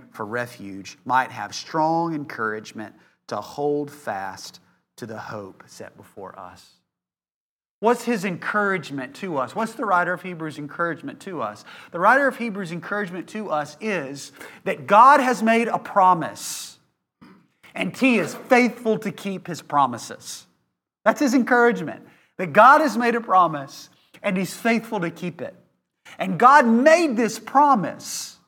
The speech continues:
to Abraham. And it is an unchangeable promise.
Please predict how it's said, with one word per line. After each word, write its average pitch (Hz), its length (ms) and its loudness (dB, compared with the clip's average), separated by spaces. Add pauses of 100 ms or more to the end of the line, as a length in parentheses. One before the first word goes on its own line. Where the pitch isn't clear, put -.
(1500)
to 277 220 4
Abraham. 214 680 0 (1800)
And 233 140 4
it 294 120 4
is 254 160 2
an 240 200 0
unchangeable 285 1300 4
promise. - 880 0